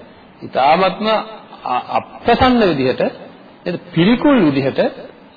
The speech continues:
නේද? හැමෝම, හැමෝම කටයුතු කරන බව. හැමෝම කියලා කියන්න පුළුවන් තරමටම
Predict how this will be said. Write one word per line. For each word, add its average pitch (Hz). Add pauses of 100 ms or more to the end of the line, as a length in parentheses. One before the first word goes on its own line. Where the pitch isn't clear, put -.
(220)
නේද? 71 (720)
හැමෝම, 165 (1300)
හැමෝම 139
කටයුතු 175
කරන 165
බව. 135
හැමෝම 127
කියලා 190
කියන්න 185
පුළුවන් 180
තරමටම 190